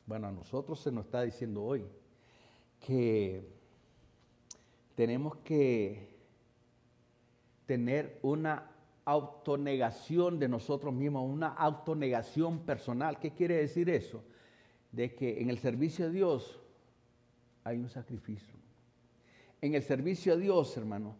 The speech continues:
hay un precio que pagar. En el servicio a Dios, Dios te dice,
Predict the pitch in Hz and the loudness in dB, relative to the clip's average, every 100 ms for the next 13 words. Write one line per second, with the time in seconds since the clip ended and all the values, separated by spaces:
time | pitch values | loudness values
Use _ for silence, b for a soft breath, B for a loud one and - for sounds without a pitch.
0 | B B - 120 143 156 147 - 135 160 | B B -8 -2 0 -2 -6 -4 -2 -2
1 | - 127 - 107 101 101 107 107 101 - | -2 -6 -4 -6 -4 -4 -6 -10 -16 -20
2 | _ _ _ B B B 151 165 156 151 | _ _ _ B B B 2 4 2 4
3 | 151 143 185 190 190 190 202 160 123 156 | 4 4 4 6 6 6 6 6 6 4
4 | 175 160 196 190 - 107 | 4 4 6 4 0 -8